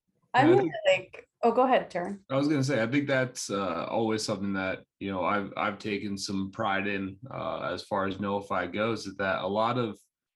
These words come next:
Speaker 2: other project management software is designed based off of what old project management software looks like. All of our, you know, feature implementation comes right from the support de-,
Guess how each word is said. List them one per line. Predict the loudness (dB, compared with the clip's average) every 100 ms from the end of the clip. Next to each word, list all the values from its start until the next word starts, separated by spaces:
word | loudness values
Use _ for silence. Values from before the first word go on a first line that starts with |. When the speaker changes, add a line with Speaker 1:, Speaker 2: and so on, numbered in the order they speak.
| _ _
Speaker 2:
other | -4 -2 -2 -2 -2 -2 -4 -8 -14
project | -4 -4 -2 -4
management | -2 -2 -4 -6
software | -2 0 -2 -4 -4 -4
is | -4 -8 -12 -10
designed | -2 0 2 2 0 0
based | 0 0 -2
off | -2 -4
of | -10
what | -4 -4 -2
old | 0 2 0 -2
project | -2 -2 -4 -6
management | -4 -4 -8 -10
software | -6 -6 -8 -10
looks | -8 -10
like. | -8 -8 -10 _ _ -20 _ -2
All | 0 2
of | 2 2
our, | 2 2 0 -4 -10
you | -6 -4
know, | -4 -4
feature | -2 0 0
implementation | -2 0 0 2 0 0 -2 -4
comes | -2 -2 -2
right | -2 -2
from | -4
the | -4
support | -4 -8 -6 -6 -4
de-, | -6